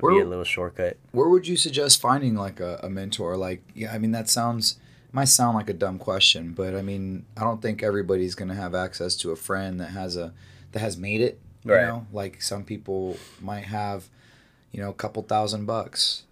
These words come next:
Speaker 1: And what would you suggest to somebody that's, uh
Speaker 2: Uh, I think the first thing is do as much research as you possibly can by yourself.
Speaker 1: Yeah.
Speaker 2: Right? Like, and now it's,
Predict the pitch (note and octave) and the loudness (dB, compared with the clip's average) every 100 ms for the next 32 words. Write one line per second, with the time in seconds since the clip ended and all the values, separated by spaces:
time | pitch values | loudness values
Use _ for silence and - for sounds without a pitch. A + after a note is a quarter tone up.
0 | - G2 G2 F#2 F2+ E2+ - F#2 G2+ G2+ | -10 -6 -6 -6 -8 -10 -6 0 2 2
1 | F2+ G2+ - F2 F#2 F#2+ - - F#2+ G2 | 0 -4 -4 0 2 4 6 6 4 0
2 | F#2+ F#2 F2+ F2 E2+ F2 _ - - - | -2 0 2 4 2 -4 _ -20 -20 -20
3 | - - C3+ C#3+ C#3+ C#3 - - - - | -20 2 6 8 8 4 0 -18 -20 -10
4 | - D#3+ G#3+ F#3 - C3 C3 - B2+ B2 | 2 4 4 2 0 2 2 0 0 0
5 | A#2 G#2+ - _ - G#2+ G#2 G2 F2+ - | 0 -2 -8 _ -2 0 2 0 -2 -10
6 | - _ _ _ _ _ C#3+ D#3+ D3+ D#3 | -20 _ _ _ _ _ 6 6 6 0
7 | A#2+ G#2+ A#2 A2 B2 A#2 G#2 F#2 G#2 G2+ | 0 0 0 2 0 0 -2 -2 0 6
8 | G2+ - G2 - F2+ E2 D2 - - B1+ | 4 4 -8 -6 -2 0 0 -2 -4 -4
9 | - - _ _ _ - G2+ G2 F#2 F2+ | -6 -18 _ _ _ -8 -2 0 0 -2
10 | D2+ G2 G2 F#2+ G2+ A2 A2+ G2+ - | 2 2 2 2 6 6 6 2 -6